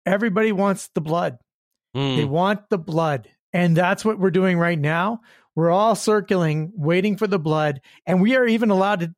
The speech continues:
Speaker 1: we're even allowing ourselves to use someone like Kathy Griffin, um, you know, a, a D-rate celebrity in her own mind, uh, to,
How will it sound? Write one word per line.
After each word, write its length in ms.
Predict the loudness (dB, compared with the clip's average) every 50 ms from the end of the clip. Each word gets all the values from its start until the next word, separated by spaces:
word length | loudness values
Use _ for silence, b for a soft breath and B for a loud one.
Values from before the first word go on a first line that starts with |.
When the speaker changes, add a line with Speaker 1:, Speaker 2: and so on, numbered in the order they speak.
| _ -10
Speaker 1:
we're 240 | -4 -2 0 2 2
even 220 | 2 0 0 0
allowing 400 | 2 2 2 2 2 2 2 2
ourselves 380 | 2 0 0 0 -2 -2 -2 -2
to 100 | -2 0
use 160 | 0 0 0
someone 280 | 0 0 0 2 2 0
like 220 | 0 -2 -4 -8
Kathy 380 | -8 -6 -4 -4 -2 -2 -2 -4
Griffin, 560 | -4 -4 -4 -2 -2 -2 -2 -4 -8 -18 -20 -20 _ _ _ _ _ _ _ _ _ -6
um, 600 | -4 -2 -2 -2 -2 -2 -2 -2 -2 -4 -4 -6 -10 _
you 140 | -4 -2 -2
know, 180 | 0 0 -2 -2
a, 240 | -2 -2 -2 0 -2
a 40 | -2
D-rate 640 | -4 -2 -2 0 0 2 2 2 0 0 0 -2
celebrity 500 | -2 0 0 2 2 0 0 0 0 0
in 80 | 0 0
her 280 | 0 0 0 2 2
own 260 | 2 2 2 2 2
mind, 520 | 2 2 2 0 0 -2 -4 -6 -10 -16 _ _ _ _ _ _ _ _ _ _ -4
uh, 520 | -2 0 0 0 0 2 2 0 0 -2 -4 -8 _ -4
to, 480 | 0 0 2 2 2 2 0 0 -4